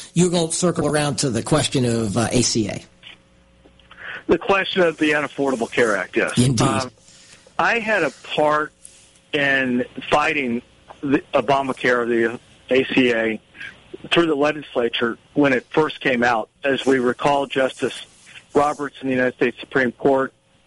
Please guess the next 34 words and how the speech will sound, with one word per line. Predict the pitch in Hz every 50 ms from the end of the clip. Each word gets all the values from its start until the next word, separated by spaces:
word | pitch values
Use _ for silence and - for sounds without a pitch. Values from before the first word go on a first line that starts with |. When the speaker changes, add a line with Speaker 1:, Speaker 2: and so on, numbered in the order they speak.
| _ _ _
Speaker 2:
gave | - 147 139 120
an | 127 127
unfavorable | 131 135 131 - - 139 139 131 135 127 127 127 127 131
ruling | 127 131 135 135 135 131 123
for | - - 127
those | 123 131 131 131 127 117 -
of | 120 120
us | 123 123 120 - -
who | 127 110
thought | - - 127 120 123 - -
that | - -
the | - 120
law | 113 117 117 117
was | 110 110 104 123
unconstitutional | 120 120 113 - 127 123 117 - - 110 - - 123 120 120 - - - 120 113 113
and, | 110 107 104 - _ -
and, | 104 107 104 107
uh, | 107 107 104 101 92 - - - - - - - - -
did | - 131
not | 120 120 117 117
follow | - - 131 123 117 113
the | 107 -
parameters | - - 139 135 131 123 117 107
of, | - 117 104 - - _ _ -
of | 104 -
federal | - - 135 127 127 123
law | 120 117 113 110
either. | 120 139 143 143 139 135 127 - _ _ - - - - _ _ _
And, | 139 123 120 120 117
um, | 117 113 113 110 110 107 - _ _ _ _ _ _ _ _ _ _ _ _ - - - _ _ _ _ _ _ _ _ _ _ _ _ _ -
and | 160 143
we | 131 135
fought | 127 - - 139 139 139 -
to, | - - 123